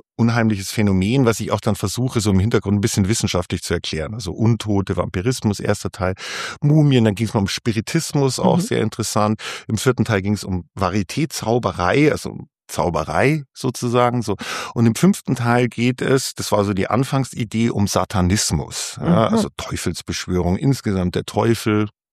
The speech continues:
Speaker 1: fasziniert ja auch viele Menschen. Und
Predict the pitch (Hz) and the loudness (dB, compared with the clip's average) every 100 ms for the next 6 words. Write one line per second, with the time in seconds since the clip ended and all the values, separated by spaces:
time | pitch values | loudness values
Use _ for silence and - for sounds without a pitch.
0 | _ - - - 92 101 120 - 117 113 | _ -6 -6 -2 2 4 2 2 2 2
1 | 110 - 110 104 113 127 - 135 - - | -2 -2 0 2 2 0 -2 -6 -8 -12
2 | - - - _ - 117 | -10 -12 -14 _ 2 2